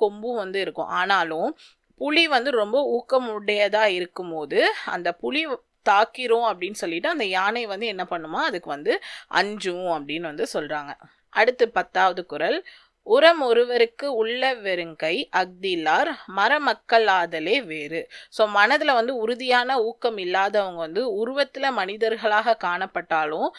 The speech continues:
மரத்துக்கும் அவங்களுக்கும் எந்த விதமான வேறுபாடும் இல்ல அப்படின்னு சொல்லி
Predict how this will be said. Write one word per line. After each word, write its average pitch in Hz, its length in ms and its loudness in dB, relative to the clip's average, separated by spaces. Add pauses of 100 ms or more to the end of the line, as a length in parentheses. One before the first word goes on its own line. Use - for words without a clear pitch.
(320)
மரத்துக்கும் 269 680 4
அவங்களுக்கும் 202 480 -2
எந்த 208 260 -2
விதமான 202 480 -2
வேறுபாடும் 196 680 -2
இல்ல 156 580 -4
அப்படின்னு 175 220 -12
சொல்லி 165 260 -10